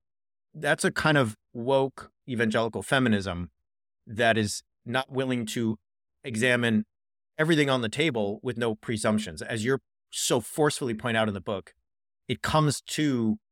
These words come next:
uh, the, uh, to the text with the assumption that there's no way this is bad. So I've, I've gotta just proceed with it,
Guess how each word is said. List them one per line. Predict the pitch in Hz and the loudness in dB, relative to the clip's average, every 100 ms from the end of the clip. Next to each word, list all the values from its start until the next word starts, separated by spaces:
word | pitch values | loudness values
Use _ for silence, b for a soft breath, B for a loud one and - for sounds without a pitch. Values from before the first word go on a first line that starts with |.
| _ _ | _ _
uh, | 113 110 104 104 | 2 4 4 2
the, | 113 113 110 107 110 | 0 2 2 2 -2
uh, | - 107 104 107 - | -2 -2 -2 -8 -4
to | 170 | -2
the | 131 | 0
text | - 85 - - _ _ _ _ _ | 0 -2 -6 -14 _ _ _ _ _
with | 117 117 156 | -4 0 2
the | 151 | 2
assumption | 127 120 110 113 | 0 2 0 -2
that | 95 - - | -6 -8 -10
there's | 110 127 110 | -2 0 2
no | 135 | 4
way | 131 120 | 4 2
this | 110 113 | 0 -2
is | 101 | -4
bad. | 107 78 67 - _ | -4 -4 -8 -18 _
So | - 120 | -2 2
I've, | 113 104 _ | 4 2 _
I've | 117 117 | -2 2
gotta | 123 120 | 2 2
just | 113 113 - | 0 -4 -4
proceed | 110 - 127 117 | -4 -2 -2 -2
with | 101 98 | -2 -2
it, | 107 | -4